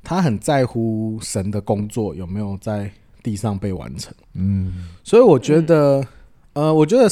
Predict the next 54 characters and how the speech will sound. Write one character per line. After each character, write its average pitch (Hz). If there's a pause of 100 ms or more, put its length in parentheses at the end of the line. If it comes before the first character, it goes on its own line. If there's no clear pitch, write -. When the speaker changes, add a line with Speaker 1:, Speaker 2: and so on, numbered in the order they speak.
Speaker 1:
当 220
然 180
我 131
们 117
不 123
用 143
怕 139
死 87
亡， 73
但 131
是 123 (500)
呃， 117
基 165
督 185
徒 131
也 110
不 113
用， 131 (360)
呃， 98 (960)
因 135
为 147
说 131
我 113
们 101
不 98
怕 123
死 90
亡， 92
然 98
后 120
好 104
像 120
比 101
其 104
他 107
宗 110
教 110
好 90
像 110
更 113
猛 82
一 85
样。 92
Speaker 2:
嗯， 107
对。 98
Speaker 1:
我， 131
我， 185
我， 208
我 226
反 160
而 135
觉 139
得 147
说， 147